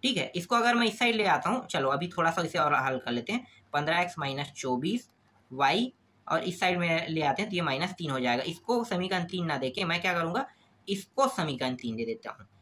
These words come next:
ठीक है, अब ये इसे मैं समीकरण तीन दे देता हूँ। यहाँ पे देखो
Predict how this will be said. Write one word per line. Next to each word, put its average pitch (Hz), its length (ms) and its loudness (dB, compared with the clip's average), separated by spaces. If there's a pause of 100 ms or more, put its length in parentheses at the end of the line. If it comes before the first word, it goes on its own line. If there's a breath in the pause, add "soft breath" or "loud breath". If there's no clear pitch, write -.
(180)
ठीक 247 140 0
है, 123 180 -6 (280)
अब 214 160 2
ये 233 120 2
इसे 220 160 0
मैं 220 100 2
समीकरण 196 440 0
तीन 135 180 -2
दे 123 100 0
देता - 200 -6
हूँ। 113 120 -10 (300 loud breath)
यहाँ 190 320 4
पे 254 120 0
देखो 240 400 0